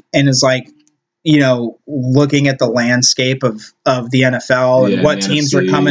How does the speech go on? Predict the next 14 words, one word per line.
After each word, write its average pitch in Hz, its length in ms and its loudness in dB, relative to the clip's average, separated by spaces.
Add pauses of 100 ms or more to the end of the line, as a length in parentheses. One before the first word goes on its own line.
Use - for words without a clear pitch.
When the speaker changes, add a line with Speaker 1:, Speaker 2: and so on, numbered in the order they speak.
Speaker 2:
and - 20 0
all 135 260 0
Speaker 1:
up 127 80 -4
Speaker 2:
that. 127 100 0
Speaker 1:
and, 120 160 -6
you 131 100 2
know, 123 260 0
Speaker 2:
Right. 165 260 0 (180)
Speaker 1:
and 202 320 -2
maybe 202 300 0
he 208 160 2
was 196 100 4
like, 185 220 0
"Okay, 147 600 2